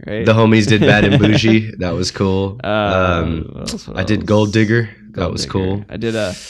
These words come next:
Speaker 1: I tried to do Passion from Kingdom Hearts, but it was the Japanese
Speaker 2: <laughs>
Speaker 1: version, and it, even if they even gave me at least, like,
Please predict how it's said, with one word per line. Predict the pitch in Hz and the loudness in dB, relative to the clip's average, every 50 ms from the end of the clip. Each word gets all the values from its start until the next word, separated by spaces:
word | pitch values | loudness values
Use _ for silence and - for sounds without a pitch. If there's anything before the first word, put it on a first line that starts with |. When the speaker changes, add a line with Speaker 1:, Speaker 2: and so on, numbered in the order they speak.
| - - | -12 -4
Speaker 1:
I | - 123 139 | -2 -2 -2
tried | 135 - 151 151 175 180 | 0 0 0 0 0 0
to | - 180 | -4 -6
do | 185 175 131 110 | -4 -4 -4 -4
Passion | - - 117 117 123 131 - - 117 110 110 107 | -4 -6 -6 -6 -6 -6 -8 -10 -12 -12 -12 -14
from | 107 - 107 110 | -14 -14 -16 -14
Kingdom | 104 120 117 113 107 107 | -10 -10 -8 -8 -8 -10
Hearts, | 104 110 117 113 110 95 82 - - - | -8 -8 -6 -8 -8 -10 -12 -18 -20 -18
but | _ - 107 107 98 - - _ _ _ _ _ _ _ _ _ _ _ 107 | _ -10 -8 -8 -8 -8 -12 _ _ _ _ _ _ _ _ _ _ _ -6
it | 104 | -4
was | 113 117 110 110 | -4 -2 -2 -4
the | 113 | -2
Japanese | 110 120 120 127 156 - - - 202 185 127 | 0 2 4 4 4 6 6 6 6 8 8
Speaker 2:
<laughs> | |
Speaker 1:
version, | - 180 147 113 - - 120 113 113 | 6 6 6 4 4 2 2 2 0
and | 110 110 110 | -2 -2 -4
it, | 101 - - - - _ _ _ _ _ _ _ _ - - - | -6 -8 -12 -18 -20 _ _ _ _ _ _ _ _ -12 -8 -2
even | - 156 165 185 214 220 190 - - | 0 4 6 6 6 6 4 2 0
if | 139 135 | -4 -4
they | 143 147 | -2 -2
even | 160 175 190 214 156 127 110 | -2 0 -2 -2 -2 -2 -2
gave | 120 117 120 131 127 | -2 0 0 0 0
me | 131 131 120 120 117 | 0 0 0 -2 -2
at | 78 78 104 | -4 -4 -4
least, | 113 113 117 113 - | -4 -4 -4 -4 -4
like, | - 110 101 101 - - | -6 -6 -6 -6 -8 -12